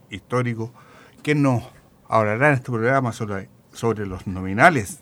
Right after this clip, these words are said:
de la Guerra del Pacífico. Mauricio, bienvenido a este programa del cornab de la Compañía de Reserva Naval.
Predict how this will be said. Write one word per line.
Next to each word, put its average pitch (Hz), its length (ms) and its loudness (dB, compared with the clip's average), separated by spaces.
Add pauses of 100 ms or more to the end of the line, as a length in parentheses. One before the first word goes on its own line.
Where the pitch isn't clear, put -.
(160)
de 95 140 -10
la 98 120 -2
Guerra 104 260 0
del 82 100 -6
Pacífico. - 560 -12 (320)
Mauricio, 139 480 2 (520)
bienvenido 135 640 4 (520)
a 117 180 4
este 117 160 0
programa 113 540 4 (500)
del 98 260 -4
cornab 107 420 4 (920)
de 98 140 -4
la 98 60 -2
Compañía 98 320 -6
de 101 40 0
Reserva 101 320 -4
Naval. 98 400 2